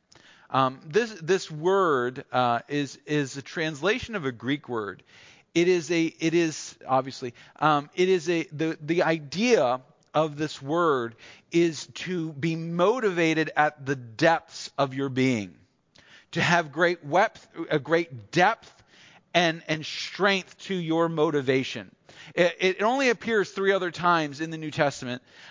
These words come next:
um, and all three times it's Jesus either scolding someone or charging someone, saying, "Don't you do this," striking at the very core of their being, saying, "This is what you're supposed to do."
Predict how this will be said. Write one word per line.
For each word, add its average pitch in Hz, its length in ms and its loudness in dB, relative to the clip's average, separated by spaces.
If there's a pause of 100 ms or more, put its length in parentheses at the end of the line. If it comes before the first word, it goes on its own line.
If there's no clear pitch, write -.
(120)
um, 147 300 2
and 175 280 0
all 220 220 4
three 220 240 -4
times 185 520 0
it's 160 240 0
Jesus 180 600 -2
either 165 500 0 (160)
scolding 233 800 -2
someone 247 580 -2 (260)
or 170 160 0
charging 170 760 0
someone, 123 460 -4 (220)
saying, 185 360 -2
"Don't 226 400 0
you 220 160 -4
do 202 260 -2
this," 135 420 0 (240)
striking 220 520 0
at 185 80 -4
the 185 60 0
very 175 240 2
core 226 380 0
of 214 100 0
their 202 120 2
being, 175 280 -2
saying, 147 280 -2
"This 196 200 2
is 190 120 -10
what 185 140 -2
you're 175 100 -8
supposed 160 380 -4
to 143 80 -18
do." 143 200 -2